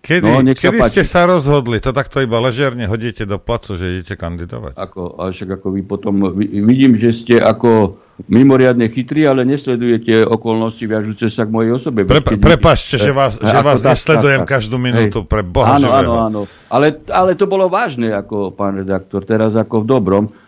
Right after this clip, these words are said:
Speaker 2: veď vy ste určite zaregistrovali, však vy ste dávali prvé informácie, rádio Infovojna, keď mi urobili domovú prehliadku. Nepamätáte
Speaker 1: Áno,
Speaker 2: sa na
Speaker 1: áno,
Speaker 2: to?
Speaker 1: áno.
Speaker 2: No a v tejto spojitosti som povedal historickú vetu, hej,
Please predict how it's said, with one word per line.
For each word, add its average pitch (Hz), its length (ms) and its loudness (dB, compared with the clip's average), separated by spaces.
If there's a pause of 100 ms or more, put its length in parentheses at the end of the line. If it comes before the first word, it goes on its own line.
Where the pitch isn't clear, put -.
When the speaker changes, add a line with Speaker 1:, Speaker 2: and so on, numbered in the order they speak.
(120)
Speaker 2:
veď 95 400 -2
vy 98 200 2
ste 117 180 0 (140)
určite 143 360 0
zaregistrovali, 95 960 0
však 101 160 -8
vy 101 100 -4
ste 101 140 -6
dávali 95 360 0
prvé 110 380 0
informácie, 92 760 0
rádio 95 520 2 (380)
Infovojna, 107 600 2
keď 101 400 -4
mi 98 160 0
urobili 101 480 2
domovú 98 480 0
prehliadku. 90 800 -2
Nepamätáte 98 640 0
Speaker 1:
Áno, - 80 2
Speaker 2:
sa 262 100 2
na 156 140 4
Speaker 1:
áno, - 20 2
Speaker 2:
to? 151 140 2
Speaker 1:
áno. 117 180 2 (240)
Speaker 2:
No 139 120 2 (120)
a - 320 -6
v 123 80 0
tejto 180 240 2
spojitosti 170 600 -4
som 151 240 -6
povedal 151 400 -2
historickú 143 640 -4
vetu, 104 320 -2 (420)
hej, 123 300 0